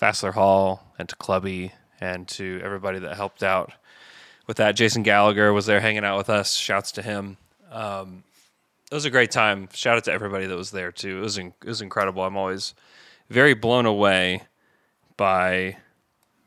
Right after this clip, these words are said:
the fact that people just continue to show up for our stuff. So thank you guys for, for being there and,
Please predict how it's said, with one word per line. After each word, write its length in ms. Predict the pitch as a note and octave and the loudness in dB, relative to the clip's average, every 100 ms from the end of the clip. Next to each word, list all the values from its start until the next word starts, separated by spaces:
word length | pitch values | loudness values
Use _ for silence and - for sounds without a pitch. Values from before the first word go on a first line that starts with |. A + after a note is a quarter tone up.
| _ _ - | _ _ -16
the 100 | A#2+ | -12
fact 400 | - F#2+ F#2 - | -4 -4 -4 -10
that 200 | D#2 - | -16 -14
people 240 | G#2+ G2+ | -14 -14
just 220 | F#2 F#2 | -12 -12
continue 300 | G#2+ F#2 F#2+ | -12 -14 -12
to 60 | F#2 | -10
show 220 | - G2 | -8 -8
up 60 | F2+ | -6
for 100 | G2 | -6
our 80 | |
stuff. 400 | F#2+ - E2+ - - | -4 -4 -4 -8 -14
So 280 | - F2 F#2 | -8 -8 -6
thank 360 | - A2+ G2 | -2 -2 -2
you 60 | G#2 | -4
guys 440 | F#2+ F#2+ F#2 - | 0 0 0 -4
for, 300 | - - F#2+ | -8 -8 -8
for 180 | F2+ G#2 | -8 -10
being 280 | F#2+ F#2+ G2 | -8 -8 -4
there 320 | F#2+ F#2+ F#2+ | -2 -2 -2
and, 240 | F#2 F#2 | -6 -10